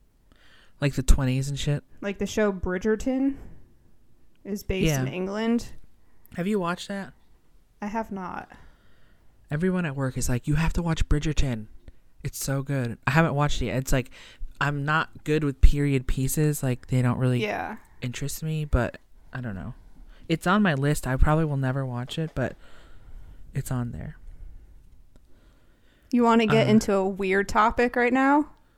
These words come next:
Speaker 1: Yeah. Oh, God.
Speaker 2: The
Speaker 1: What
Speaker 2: whole
Speaker 1: is it? I'm
Speaker 2: Army
Speaker 1: scared.
Speaker 2: Hammer thing? <laughs>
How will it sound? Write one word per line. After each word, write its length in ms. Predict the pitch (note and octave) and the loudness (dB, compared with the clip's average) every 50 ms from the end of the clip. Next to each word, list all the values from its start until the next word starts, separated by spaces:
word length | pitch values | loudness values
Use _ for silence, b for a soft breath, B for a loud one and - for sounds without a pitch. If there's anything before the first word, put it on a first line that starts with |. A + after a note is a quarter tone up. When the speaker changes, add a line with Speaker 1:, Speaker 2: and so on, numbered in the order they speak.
| _ _ _ _ _ _ _ - | _ _ _ _ _ _ _ -12
Speaker 1:
Yeah. 560 | - C#3 C#3 D3+ F3+ F#3+ F#3 F3 F3 F#3 G3 F3+ B B B B B B B B B B B - - - - _ _ - - - - | -8 -4 -2 0 0 0 0 0 0 0 -2 -4 B B B B B B B B B B B -12 -14 -18 -20 _ _ -20 -16 -10 -6
Oh, 100 | D#3+ D3+ | -6 -4
God. 300 | D3 C#3 C3+ C3 B2+ C3 | -4 -2 -2 0 0 0
Speaker 2:
The 40 | G3 - | 2 2
Speaker 1:
What 60 | C#3 | 4
Speaker 2:
whole 200 | A#3 A3+ A3 G#3+ | 6 6 4 4
Speaker 1:
is 60 | - | 2
it? 40 | - | 2
I'm 20 | G3+ | 2
Speaker 2:
Army 220 | G3+ G#3 G#3+ A3+ B3 | 4 4 4 4 4
Speaker 1:
scared. 120 | C4 A#3+ A#3 | 2 2 0
Speaker 2:
Hammer 360 | G#3+ A3 A3+ A#3 B3 B3 D4+ | -2 -2 0 2 6 8 8
thing? 380 | - F4 D#4+ E4 D#4+ E4 F4 F4 - | 8 10 8 10 10 10 10 10 8
<laughs> 40 | - | 2